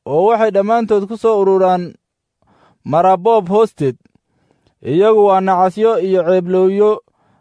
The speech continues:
carruurtood. Oo dhulka waxaa lagaga saaray karbaash, oo haatan gabay cay ah baan u noqday, oo halqabsi baan u ahay.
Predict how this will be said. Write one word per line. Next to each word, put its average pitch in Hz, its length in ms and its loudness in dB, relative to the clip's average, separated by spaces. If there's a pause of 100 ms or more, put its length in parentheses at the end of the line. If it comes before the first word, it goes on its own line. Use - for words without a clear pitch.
(120)
carruurtood. 156 640 -2 (1400)
Oo 151 220 0
dhulka 220 300 -2
waxaa 208 440 2
lagaga 196 380 0
saaray 185 520 0 (120)
karbaash, 175 680 -2 (100)
oo 151 160 -2
haatan 170 580 -2 (580)
gabay 214 340 2
cay 208 280 0
ah 202 240 0
baan 185 240 0 (160)
u 220 100 -4
noqday, 180 440 -2 (840)
oo 135 140 0
halqabsi 196 500 -2
baan 196 200 0
u 226 140 -2
ahay. 180 420 -2